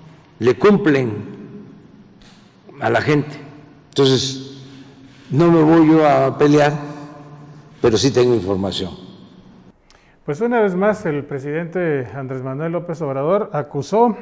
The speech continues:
Speaker 2: o señaló a los exgobernadores de Chihuahua de estar detrás de las protestas de los agricultores. Sin embargo, en esta ocasión, el presidente de México declaró que también personajes panistas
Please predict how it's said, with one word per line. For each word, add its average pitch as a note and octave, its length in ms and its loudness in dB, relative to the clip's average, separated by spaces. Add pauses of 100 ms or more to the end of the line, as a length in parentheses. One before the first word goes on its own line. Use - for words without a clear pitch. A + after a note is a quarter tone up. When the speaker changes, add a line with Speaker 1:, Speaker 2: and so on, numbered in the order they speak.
(680)
Speaker 2:
o C3 140 -12
señaló D3 600 -6
a D3+ 120 -4
los C3+ 220 -8
exgobernadores C3+ 1160 -4
de B2+ 140 -8
Chihuahua E3 480 -4
de D3+ 120 -4
estar G3 260 -2
detrás G#3 420 -2
de G3 80 -2
las C3 220 -6
protestas E3+ 680 -8
de D3+ 80 -6
los C3+ 180 -10
agricultores. C#3+ 720 -6
Sin C3+ 160 -10
embargo, F#3 640 -2 (420)
en C#3+ 160 -8
esta F#3+ 400 2
ocasión, F#3 540 -2
el D#3+ 80 -4
presidente F#3 680 -4
de D3 100 -2
México F#3 460 -2
declaró D3 460 -2
que G#3+ 120 -4
también E3+ 560 -4
personajes F3 800 -6
panistas E3+ 720 -6